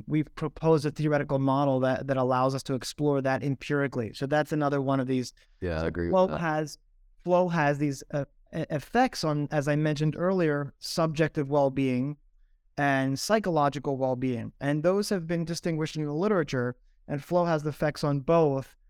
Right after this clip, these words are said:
Speaker 1: And, uh, wh-, but why? Uh, like, what?
Speaker 2: Yeah, Tori, uh, Michael and I are also working on a paper for, uh, um, the military right now.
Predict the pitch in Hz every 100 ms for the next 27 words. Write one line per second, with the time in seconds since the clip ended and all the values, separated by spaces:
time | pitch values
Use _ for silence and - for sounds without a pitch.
0 | _ - 156 151 147 139 - 143 139 143
1 | 143 - 156 139 160 156 110 - _ _
2 | _ _ - 127 151 156 147 139 139 160
3 | 147 143 131 147 151 147 139 139 127 139
4 | 143 147 143 131 123 120 123 123 120 123
5 | 120 107 113 113 117 110 - 107 98 92
6 | 87 78 - _ _ _ _ _ _ -
7 | 101 82 71 _ _ _ _ _ _ _
8 | _ _ _ _ _ _ - 98 110 131
9 | 139 120 98 87 78 65 76 73